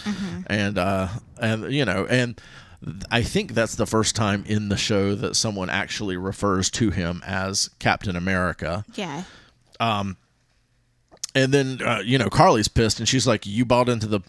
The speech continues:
Speaker 2: uh, you, uh, you of all people bought into their bullshit." And he tells her, you
Speaker 1: Yeah,
Speaker 2: know,
Speaker 1: 'cause they had a moment,
Speaker 2: Yeah.
Speaker 1: you know, a few episodes
Speaker 2: Yeah, a few
Speaker 1: ago.
Speaker 2: episodes. They've had a couple of moments
Speaker 1: Mm-hmm.
Speaker 2: and all, and, uh, she th-, she thought they were, like, similar people, and I think they
Speaker 1: And they
Speaker 2: they
Speaker 1: are.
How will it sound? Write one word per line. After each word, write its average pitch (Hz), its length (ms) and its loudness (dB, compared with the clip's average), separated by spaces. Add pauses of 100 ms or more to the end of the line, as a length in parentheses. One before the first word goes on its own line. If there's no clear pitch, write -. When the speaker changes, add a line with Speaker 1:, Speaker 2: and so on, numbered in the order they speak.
Speaker 2:
uh, 104 60 -2
you, 90 420 -6
uh, 107 40 2
you 156 280 8
of 127 80 4
all 120 160 6
people 139 260 4
bought 101 360 2
into 113 260 0
their 101 180 2
bullshit." 98 800 -2 (440)
And 95 300 0
he 110 100 2
tells 113 180 4
her, 104 100 4
you 101 100 2
Speaker 1:
Yeah, 220 100 4
Speaker 2:
know, 101 80 2
Speaker 1:
'cause 269 100 4
they 254 160 4
had 254 180 4
a 190 40 0
moment, 180 720 -2
Speaker 2:
Yeah. 117 220 2
Speaker 1:
you 190 40 2
know, 190 160 0
a 190 40 -4
few 190 200 -4
episodes 170 240 -2
Speaker 2:
Yeah, 127 140 8
a - 20 4
few 151 220 2
Speaker 1:
ago. 104 80 4
Speaker 2:
episodes. 95 240 2
They've 170 160 6
had 208 100 6
a 156 60 4
couple 117 280 2
of 90 60 -2
moments 95 560 -2
Speaker 1:
Mm-hmm. 202 320 -8
Speaker 2:
and 107 140 0
all, 101 360 2
and, 104 320 -2
uh, 95 200 2
she 131 200 2
th-, - 220 -10
she 139 160 2
thought 175 380 2
they 117 100 2
were, 104 180 0
like, 92 260 -4 (520)
similar 117 460 0
people, 113 340 0
and 107 100 0
I 113 60 4
think 165 220 0
they - 100 0
Speaker 1:
And 254 160 2
they 392 120 2
Speaker 2:
they 320 40 0
Speaker 1:
are. 285 140 0